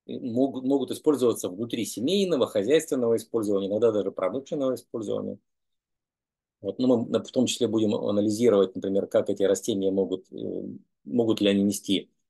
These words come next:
красильные какие-то функции, могут ли они использоваться в косметике домашней, могут ли они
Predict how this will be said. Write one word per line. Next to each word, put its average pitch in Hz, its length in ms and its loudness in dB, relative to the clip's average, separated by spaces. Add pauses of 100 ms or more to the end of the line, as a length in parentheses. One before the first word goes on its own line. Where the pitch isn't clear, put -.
(100)
красильные 185 640 2
какие-то 151 380 0
функции, 123 600 2
могут 101 300 0
ли 98 80 2
они 98 140 2
использоваться 95 720 0
в 95 460 4
косметике 143 720 -2
домашней, 127 680 0 (320)
могут 110 280 2
ли 101 100 4
они 101 380 2